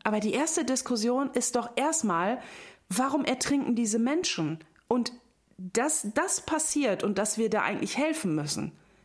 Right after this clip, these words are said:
ist keine Frage. Und so entstand relativ schnell in mir dieser Satz,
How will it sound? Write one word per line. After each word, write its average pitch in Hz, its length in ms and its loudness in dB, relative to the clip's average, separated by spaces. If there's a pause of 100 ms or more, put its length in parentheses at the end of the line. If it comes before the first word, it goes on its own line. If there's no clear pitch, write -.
(120)
ist - 260 -2
keine 254 320 2
Frage. 160 600 -2 (480)
Und 226 320 0
so 285 340 4
entstand 269 600 0
relativ 269 420 0
schnell 269 260 2
in 247 160 2
mir 262 140 2
dieser 226 280 0
Satz, 254 340 0